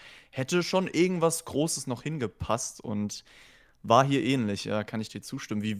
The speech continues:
wie war's denn generell so der Unterschied für dich, Thunderdome jetzt zu SmackDown auch?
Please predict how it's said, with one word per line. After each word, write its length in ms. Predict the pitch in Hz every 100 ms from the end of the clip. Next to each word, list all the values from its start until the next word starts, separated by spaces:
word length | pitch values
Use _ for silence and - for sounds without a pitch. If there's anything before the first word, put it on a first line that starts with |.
| 165
wie 140 | 151
war's 180 | 120 160
denn 100 | 151
generell 400 | 123 170 143 123
so 120 | 117
der 120 | 117 117
Unterschied 340 | 120 123 117
für 140 | -
dich, 300 | 113 110 - - _ _ -
Thunderdome 460 | 123 117 113 113
jetzt 160 | 110 -
zu 100 | -
SmackDown 520 | - 117 - 117 104
auch? 300 | 95 101 -